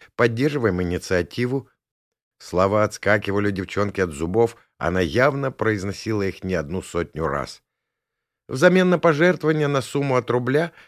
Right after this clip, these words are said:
мы даём вот такой замечательный брелок". Проводница показала мне небольшую фигурку белого медведя, подвешенную на цепочке. Я достал десять рублей и дал проводнице,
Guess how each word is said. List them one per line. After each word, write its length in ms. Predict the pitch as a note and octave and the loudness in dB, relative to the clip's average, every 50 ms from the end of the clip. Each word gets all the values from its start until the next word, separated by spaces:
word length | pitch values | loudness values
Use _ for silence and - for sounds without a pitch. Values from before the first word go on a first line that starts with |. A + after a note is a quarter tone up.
| - - | -12 -4
мы 140 | - D3 D#3+ | -2 0 4
даём 340 | D3+ D3+ D3+ D3+ D#3+ D#3 D3 | 6 6 6 6 4 4 2
вот 200 | D3+ F3+ D#3+ D3+ | 2 0 0 0
такой 280 | D3+ C#3 - - D#3 | -2 -2 0 0 0
замечательный 640 | C3+ B2+ A#2+ B2 A2 - D3 D3+ - C3+ C3+ C#3 C3+ | 0 0 -2 -2 -2 0 0 0 0 0 -2 -2 0
брелок". 680 | B2 G#2+ B2+ B2+ A#2 G#2 G2+ G2 F#2+ F2+ - - - _ _ _ _ _ - | 0 2 2 4 4 4 4 2 0 0 -2 -10 -18 _ _ _ _ _ -4
Проводница 500 | - F2 F2 F2+ F2+ E2+ F#2 F2 - F2+ | -2 0 0 0 0 -4 -4 -6 -6 -8
показала 500 | - - F2 F#2+ G2 F2+ F#2 F#2 F#2 F2+ | -6 -4 -2 -2 0 0 2 2 0 0
мне 200 | D#2 F#2 F#2 F#2 | -2 -2 -4 -4
небольшую 480 | F2+ F2 D#2+ F2+ F2 - - F#2 F2+ D#2 | -4 -4 -4 -4 -4 -4 -6 -6 -6 -6
фигурку 500 | - E2+ E2+ D2+ D2+ F#2 F2 D2+ - D#2+ | -6 -8 -8 -6 -4 -6 -6 -6 -8 -10
белого 460 | D#2 D2+ F2 F2 F2 E2 C#2+ E2 D#2+ | -6 -4 -2 -2 -2 -2 -2 -4 -4
медведя, 560 | D#2+ E2 D#2 D2 G#2+ C#3 D#3 D3+ C#3 C#3+ - - - - _ - | -6 -6 -6 -4 -4 -2 -2 0 -2 -2 -4 -4 -14 -20 _ -4
подвешенную 680 | - G2 E2+ E2+ D#2+ A2+ B2+ A#2 - - A2+ A2 G#2 G2 | -2 -2 -2 -2 0 0 -2 -2 -2 -4 -4 -2 -2 -2
на 120 | G2 G2 | -2 -4
цепочке. 720 | F#2 - - D#2+ - - C2+ A#1 - - - - - - _ _ _ _ _ _ _ _ _ _ _ - | -4 -6 -8 -12 -10 -10 -10 -10 -10 -12 -14 -16 -18 -18 _ _ _ _ _ _ _ _ _ _ _ -6
Я 160 | G#2+ G#2+ G#2+ | 0 0 2
достал 380 | D#3 C#3 A2 - - A#2+ A2 G2 | 4 4 2 2 2 2 2 2
десять 360 | F#2+ F#2 D#2+ - D#2+ - - | 0 -2 -2 -4 -6 -6 -4
рублей 400 | D#2+ F#2 G2 C#3 E3+ E3 D#3 - | -4 -4 -2 0 0 0 0 0
и 160 | B1+ D#2 A2 | 0 -2 -4
дал 260 | G#2 F2 A2 A2+ A2 | -2 2 2 2 2
проводнице, 840 | - - F#2 F#2+ F2+ F2+ E2 C#2+ D2+ F2 E2+ D2+ - - F2+ E2 | 0 0 0 2 2 2 0 -2 -4 -6 -6 -8 -8 -10 -10 -10